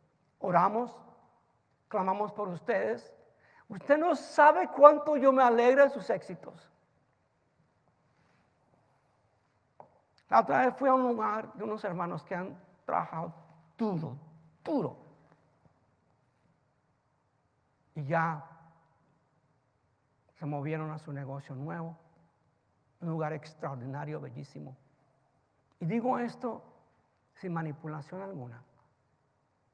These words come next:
Me hicieron llorar de gozo, de ver que Dios les concedió a ellos lo que lucharon por tantos años. Y hasta ahora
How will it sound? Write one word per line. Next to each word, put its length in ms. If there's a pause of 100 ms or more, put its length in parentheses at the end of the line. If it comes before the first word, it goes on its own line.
(560)
Me 100
hicieron 380
llorar 340 (1500)
de 120
gozo, 440 (1600)
de 120
ver 360
que 140
Dios 300
les 140
concedió 580
a 140
ellos 400 (1000)
lo 100
que 100
lucharon 480
por 220
tantos 600
años. 400 (600)
Y 60
hasta 280
ahora 340